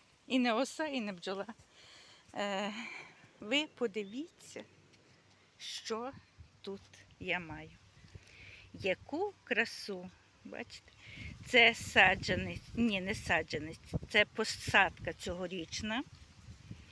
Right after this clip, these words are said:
Весною я купила, ну вона була вже така з пупенками, вона горшкова. У горшках була,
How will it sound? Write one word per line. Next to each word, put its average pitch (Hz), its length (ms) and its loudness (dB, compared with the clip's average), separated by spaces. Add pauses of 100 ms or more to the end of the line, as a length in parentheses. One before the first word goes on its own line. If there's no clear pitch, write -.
(320)
Весною 202 460 -4
я 180 120 4
купила, 254 540 0
ну 233 100 0
вона 262 260 6
була 214 320 2
вже 196 200 -2
така - 280 -2
з - 100 -6
пупенками, 170 840 -4 (140)
вона 196 520 -4
горшкова. 180 680 -4 (440)
У 214 60 -10
горшках 247 640 2
була, 208 340 -2